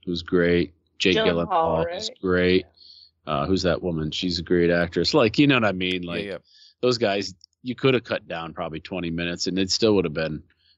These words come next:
Speaker 1: well acted and,
Speaker 3: Mm-hmm.
Speaker 1: you know, fleshed out enough that you'd have been like, "Oh, you know, that was, they did a good job."
Speaker 2: And
Speaker 1: You
Speaker 2: like
Speaker 1: know?
Speaker 2: this,
Speaker 3: Yeah.
Speaker 2: the ending was bad. <laughs>
Speaker 3: Right.
Speaker 1: I think, I think what I liked about this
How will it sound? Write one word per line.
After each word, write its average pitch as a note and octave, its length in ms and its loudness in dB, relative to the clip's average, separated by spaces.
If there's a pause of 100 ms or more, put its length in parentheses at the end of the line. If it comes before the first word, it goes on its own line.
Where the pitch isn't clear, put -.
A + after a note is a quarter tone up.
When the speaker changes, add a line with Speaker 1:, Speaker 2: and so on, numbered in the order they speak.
(120)
Speaker 1:
well F2+ 280 4
acted E2+ 460 0
and, C#2+ 240 -4
Speaker 3:
Mm-hmm. - 100 -12 (260)
Speaker 1:
you D#2+ 140 -4
know, D2 120 -4
fleshed - 400 -2
out E2+ 200 0
enough D#2+ 400 -6
that C#2 140 -6
you'd E2 100 -6
have D2+ 80 -10
been D2 180 -10
like, D2 240 -12
"Oh, A#2+ 300 0 (640)
you F#2 100 -12
know, D2 300 -10
that G1+ 100 -18
was, - 220 -20
they G2+ 100 -2
did G2+ 160 -2
a - 20 -4
good G2 140 0
job." F#2 320 -2 (460)
Speaker 2:
And - 100 -10
Speaker 1:
You - 60 -4
Speaker 2:
like G#3 140 0
Speaker 1:
know? F3+ 120 -2
Speaker 2:
this, D#4+ 240 -2
Speaker 3:
Yeah. G3 100 -12
Speaker 2:
the F3 160 2
ending F#3+ 400 -2
was G3 180 -8
bad. A#3 280 0 (120)
<laughs> G#3+ 180 0 (420)
Speaker 3:
Right. E2 160 -12
Speaker 1:
I C#3+ 80 2
think, E3+ 300 0
I D3 60 0
think D3+ 160 -2
what B2 100 -2
I A2 120 0
liked C3 260 -2
about A#2 260 -2
this A#2 240 -6